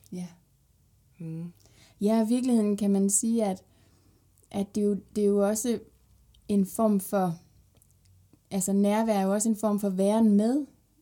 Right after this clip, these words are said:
Speaker 1: ikke? Altså det der med at være med livet, som det er i øjeblikket.
Speaker 2: Mm.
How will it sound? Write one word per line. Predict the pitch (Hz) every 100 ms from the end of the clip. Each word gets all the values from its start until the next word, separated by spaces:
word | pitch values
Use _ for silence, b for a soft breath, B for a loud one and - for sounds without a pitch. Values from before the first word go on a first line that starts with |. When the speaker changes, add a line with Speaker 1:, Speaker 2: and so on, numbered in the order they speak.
| -
Speaker 1:
ikke? | 214 - -
Altså | 208 202
det | 208 220
der | 220 214
med | 208 214
at | 214
være | 202 214 247
med | 208
livet, | 202 240 240 180 175
som | 190 185
det | 180 180
er | 185 208 233 -
i | 196 185 190
øjeblikket. | 185 202 190 185 180 202 196 _ _
Speaker 2:
Mm. | 196 180 175